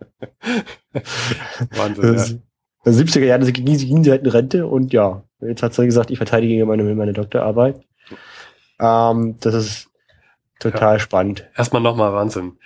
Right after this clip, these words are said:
Speaker 1: Ja, sich nach so
Speaker 2: Es
Speaker 1: langer Zeit zu entschließen. Aber Verteidigung
Speaker 2: es gibt
Speaker 1: ist nicht
Speaker 2: ein,
Speaker 1: hm?
Speaker 2: noch was? Es gibt auch einen Film über, über, über ihr.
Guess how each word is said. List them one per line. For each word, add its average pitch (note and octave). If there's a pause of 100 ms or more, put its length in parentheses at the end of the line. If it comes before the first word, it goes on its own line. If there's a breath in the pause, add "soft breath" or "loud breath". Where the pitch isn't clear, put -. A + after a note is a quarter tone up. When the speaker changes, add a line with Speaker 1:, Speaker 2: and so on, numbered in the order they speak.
(140 soft breath)
Speaker 1:
Ja, G#2
sich G#2+
nach G#2+
so A#2
Speaker 2:
Es A2
Speaker 1:
langer A2+
Zeit A2
zu -
entschließen. G#2+ (180 loud breath)
Aber D3 (140)
Verteidigung C#3
Speaker 2:
es C3
gibt D3+
Speaker 1:
ist B2
nicht C#3
Speaker 2:
ein, C3+
Speaker 1:
hm? B2 (320)
Speaker 2:
noch C3
was? E3+ (160 soft breath)
Es -
gibt -
auch A#2
einen A#2
Film F#3+
über, D3+
über, D3
über D3+
ihr. D#3